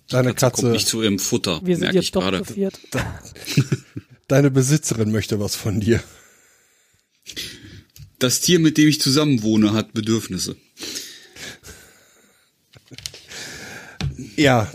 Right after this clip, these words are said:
Speaker 1: dann wollte ich jetzt noch kurz ein Hörerfeedback aufnehmen. Und zwar Sam
Speaker 3: Aufnehmen.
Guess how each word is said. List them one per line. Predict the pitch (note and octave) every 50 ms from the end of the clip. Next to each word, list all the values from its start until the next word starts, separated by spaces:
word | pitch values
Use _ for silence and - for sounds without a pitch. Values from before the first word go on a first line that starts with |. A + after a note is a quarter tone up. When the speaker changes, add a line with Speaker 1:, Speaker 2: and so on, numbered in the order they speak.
| - -
Speaker 1:
dann | C#3+ C#3+ C#3+ C#3+ C#3 B2+
wollte | B2 C#3 D#3+ E3
ich | D3+ -
jetzt | D3+ - -
noch | C#3 -
kurz | - E3+ D#3 - -
ein | C3 B2+ B2 A#2 G2
Hörerfeedback | A#2+ F3 F#3+ F3 C3 - - - A2+ - - - A2 -
aufnehmen. | - G#2+ G#2+ G2+ - - A2+ G#2+ A#2+ F3 A3+ - - _ _ _ _ _ _ _ _ _ _ _ _ _ _ _ _ _ _ _ _ _ _ _ - - _ - _ _ _ _ _ _ _ _ _ _ _ _ _ _
Und | D3 C3+ C3 B2+ B2+ B2+ B2 B2 A#2+ A#2+ A#2+ A#2+ A#2+ - -
zwar | - - B2 A#2+ B2 B2+ C3 C3 C3 B2
Sam | A#2+ A#2 A2+ B2+ C3 D3 F#3
Speaker 3:
Aufnehmen. | A3 G#3 F#3+ F3 D#3 D3 C#3+ D3 C#3+ C3+